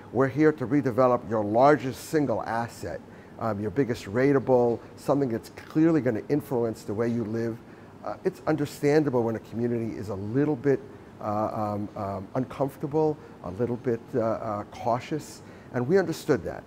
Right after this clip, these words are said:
Uh, we did not take anything personally. We had our work cut out for us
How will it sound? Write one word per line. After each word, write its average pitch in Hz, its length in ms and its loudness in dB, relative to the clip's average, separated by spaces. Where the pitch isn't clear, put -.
Uh, 104 200 -6
we 104 80 -8
did 110 140 -6
not 117 240 -2
take 123 180 -4
anything 113 280 -4
personally. 131 640 -2
We 110 220 -4
had 131 240 0
our 117 100 4
work 117 260 0
cut 101 200 -6
out 107 220 -4
for 160 200 0
us 156 220 -2